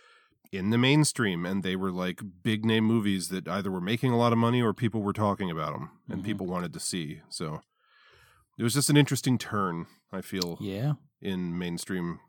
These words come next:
Speaker 1: cinema in the nineties. And
Speaker 2: Oh, you're not wrong. I don't
Speaker 1: so
Speaker 2: know. I wonder what killed it. We'll have to do some more research.
Speaker 1: Uh, superhero movies? <laughs>
Speaker 2: I mean,
Speaker 1: Fantasy
Speaker 2: maybe, yeah.
Speaker 1: trilogies? I don't
Speaker 2: Yeah,
Speaker 1: know.
Speaker 2: yeah, I wonder if, like,
Speaker 1: <laughs>
Speaker 2: like, was th-, was there
Speaker 1: The
Speaker 2: a
Speaker 1: internet,
Speaker 2: certain
Speaker 1: probably,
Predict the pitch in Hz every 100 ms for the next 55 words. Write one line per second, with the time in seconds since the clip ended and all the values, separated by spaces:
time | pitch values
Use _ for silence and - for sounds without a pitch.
0 | _ - - 95 85 80 82 82 80 78
1 | 78 78 101 104 110 110 113 113 110 123
2 | - - _ _ _ _ _ _ _ -
3 | 110 107 120 127 120 113 131 151 170 -
4 | - 113 101 - - 123 131 - 98 104
5 | 104 107 101 98 98 - 92 - - _
6 | _ - - - _ - 92 87 117 107
7 | 113 110 117 123 143 - 1077 - - -
8 | - _ - - - 185 - _ _ -
9 | - - 156 143 127 113 113 131 139 156
10 | 113 117 104 95 117 147 117 - 113 117
11 | 104 110 110 101 - 92 - - - -
12 | 127 - 120 120 127 113 156 131 135 131
13 | 127 143 143 151 135 135 120 123 120 117
14 | 107 101